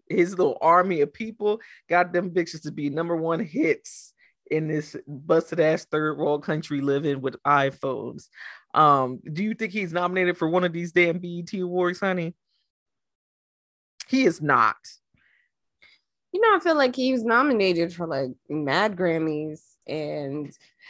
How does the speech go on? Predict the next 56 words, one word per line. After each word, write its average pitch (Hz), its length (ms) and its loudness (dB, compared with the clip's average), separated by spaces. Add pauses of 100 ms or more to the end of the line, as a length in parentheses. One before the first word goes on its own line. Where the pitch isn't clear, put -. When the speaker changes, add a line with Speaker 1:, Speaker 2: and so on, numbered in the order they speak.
(260)
Speaker 2:
so 214 220 2
he's, 269 360 0 (140)
he's 254 200 0
good 226 240 8
enough 269 320 4
to 214 80 -10
be 208 120 -2
nominated 226 580 4
for 202 100 4
a 175 100 6
Grammy, 226 380 2
but 175 120 -4
not 196 260 0
good 233 120 0
enough 233 240 -4
to 247 60 -12
be 240 100 -6
nominated 226 600 -2
for 214 100 0
a 196 60 0
B 220 240 -4
E 247 80 -4
T 254 180 0
award. 330 520 0 (240)
Speaker 1:
I 294 120 -6
get 190 280 -4
it. 220 200 -4
It 226 140 -4
may 233 160 -2
depend 208 320 -2
on 185 140 -2
where 180 100 2
you 175 140 -4
wanna 160 180 0
place 160 420 -2
Lil 151 240 -2
Nas 147 320 0
X 143 360 -2
sometimes. 160 640 -2
Speaker 2:
Mm-hmm. - 540 -8
Speaker 1:
Is 160 100 4
he 160 120 -4
rap? 196 400 0
Is 147 120 -4
he 139 100 -4
pop? 170 580 4 (180)
I 185 120 2
feel 196 160 -4
like 156 140 2
he's 151 200 -12
similar 143 260 -2
to, 147 120 -8
like, 143 140 -4
a 135 60 -2
Doja 139 380 -2
Cat, 147 440 -2